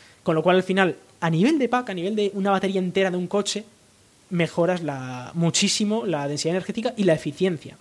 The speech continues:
de la batería. Por eso lo del cincuenta y cuatro por ciento más de rango estamos hablando, con, con el mismo espacio, ¿no? Esto, eh, lo que han dicho ya es que dentro de tres años va a salir un coche por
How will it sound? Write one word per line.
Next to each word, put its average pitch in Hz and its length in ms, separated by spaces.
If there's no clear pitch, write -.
de 160 120
la 139 80
batería. 127 440
Por 151 60
eso 156 160
lo 175 80
del 151 140
cincuenta 147 220
y 139 40
cuatro 156 180
por 156 100
ciento 156 200
más 165 160
de 165 80
rango 151 480
estamos 147 340
hablando, 139 440
con, 127 400
con 147 160
el 143 80
mismo 165 220
espacio, - 360
¿no? 220 140
Esto, 262 420
eh, 160 720
lo 156 140
que 175 100
han 185 80
dicho 226 280
ya 240 200
es 185 220
que 170 100
dentro 220 300
de 220 80
tres 202 220
años 233 440
va 175 220
a 202 40
salir 208 460
un 262 160
coche 247 460
por 226 360